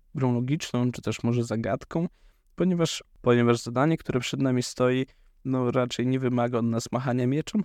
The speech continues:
chociaż oczywiście to też, y, może się gdzieś tam zdarzyć. Zadanie jest proste. Jesteśmy na świecie, w którym przez bliżej nieokreślony czas jest porządek, nic się nie dzieje,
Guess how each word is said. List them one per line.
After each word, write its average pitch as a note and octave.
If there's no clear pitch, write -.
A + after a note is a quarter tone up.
chociaż F3
oczywiście B2
to -
też, -
y, B2+
może A2+
się A2+
gdzieś A2
tam A2+
zdarzyć. A2
Zadanie F3
jest E3
proste. -
Jesteśmy C#3
na B2
świecie, F3+
w -
którym C#3
przez C3+
bliżej D#3+
nieokreślony C3+
czas A#2
jest A2+
porządek, A2+
nic A2+
się -
nie A2
dzieje, A#2+